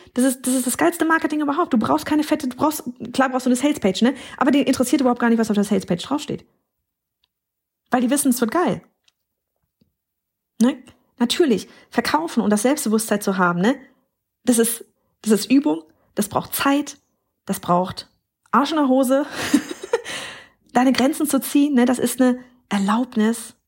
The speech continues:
die du dir selbst geben musst, die kann ich dir nicht geben. Ich kann dir nur sagen, in dem Moment fängt Freiheit an, in dem Moment fängt's an, dass das Business wirklich Spaß macht. Also konzentrier dich darauf, das geilste Angebot für dich und deinen Perfect Match Kunden zu kreieren. Hint, hint, im Januar machen wir das gemeinsam in einem Workshop,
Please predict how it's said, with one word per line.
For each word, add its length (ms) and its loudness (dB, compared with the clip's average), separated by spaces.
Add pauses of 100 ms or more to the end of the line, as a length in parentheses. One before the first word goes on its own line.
(460)
die 100 2
du 100 4
dir 160 2
selbst 520 0
geben 260 4
musst, 220 -4
die 40 -2
kann 180 0
ich 120 0
dir 100 2
nicht 200 -4
geben. 360 -6 (760)
Ich 140 -4
kann 140 2
dir 100 4
nur 120 2
sagen, 260 2
in 100 0
dem 120 2
Moment 200 2
fängt 180 -2
Freiheit 380 2
an, 120 -2
in 120 -2
dem 120 4
Moment 220 2
fängt's 260 0
an, 180 2
dass 100 0
das 140 -6
Business 360 2
wirklich 280 -2
Spaß 380 0
macht. 200 -8 (1600)
Also 220 2
konzentrier 480 2
dich 120 2
darauf, 240 2
das 180 -6
geilste 420 0
Angebot 360 2
für 120 -2
dich 240 0
und 120 -4
deinen 120 0
Perfect 380 -4
Match 220 -2
Kunden 260 0
zu 120 -2
kreieren. 480 0
Hint, 280 -2
hint, 240 2
im 140 0
Januar 260 4
machen 200 0
wir 60 2
das 140 0
gemeinsam 420 2
in 80 0
einem 80 2
Workshop, 460 0